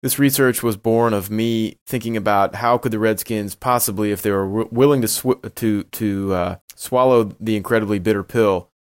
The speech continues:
to squeeze all of the pain of Alex Smith's contract into next year and, and, you know, rip the Band-Aid off all in one shot,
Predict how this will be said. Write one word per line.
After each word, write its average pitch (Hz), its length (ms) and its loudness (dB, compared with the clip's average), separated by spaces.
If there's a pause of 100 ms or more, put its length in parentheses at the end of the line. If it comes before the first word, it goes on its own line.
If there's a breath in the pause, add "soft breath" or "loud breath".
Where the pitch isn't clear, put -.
(180)
to 117 80 -6
squeeze 123 380 0
all 123 380 6
of 90 100 -6
the 98 60 -6
pain 127 680 -2
of - 160 -6
Alex 107 320 0
Smith's 113 440 -2
contract 113 920 -2
into 110 300 0
next 101 340 0
year 113 420 2
and, 98 460 -2
and, 90 760 -2
you 107 80 -6
know, 92 120 -2
rip 104 200 0
the 92 80 -8
Band-Aid 107 400 2
off 101 280 2
all 101 100 2
in 95 160 -4
one 98 220 -4
shot, 101 500 -2